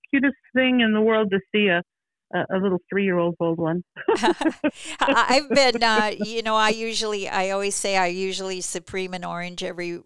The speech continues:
Speaker 2: morning for, with breakfast for, uh,
Speaker 1: Mm-hmm.
Speaker 2: Tom, but, uh, sometimes I just give him a little ramekin of Kishu segments.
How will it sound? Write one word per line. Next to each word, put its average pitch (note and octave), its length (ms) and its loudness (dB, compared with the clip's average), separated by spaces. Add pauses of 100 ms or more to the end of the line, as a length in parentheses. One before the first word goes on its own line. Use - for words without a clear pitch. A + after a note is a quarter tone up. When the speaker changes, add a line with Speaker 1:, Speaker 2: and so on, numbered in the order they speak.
(300)
Speaker 2:
morning F3 480 -10 (240)
for, E3+ 320 -6
with F3+ 400 -4 (100)
breakfast F3+ 500 -4
for, E3+ 280 -10 (180)
uh, E3 320 -4
Speaker 1:
Mm-hmm. E3 100 -6
Speaker 2:
Tom, F3+ 360 -4 (420)
but, F3 280 0
uh, E3 320 -2
sometimes G3 760 -6
I F3 120 -4
just F3 340 -8
give F3+ 200 -8
him F3+ 280 -8
a E3+ 140 -6
little E3+ 320 -6
ramekin F3 800 -6
of E3 340 -6
Kishu G3 520 -4
segments. D#3+ 1000 -10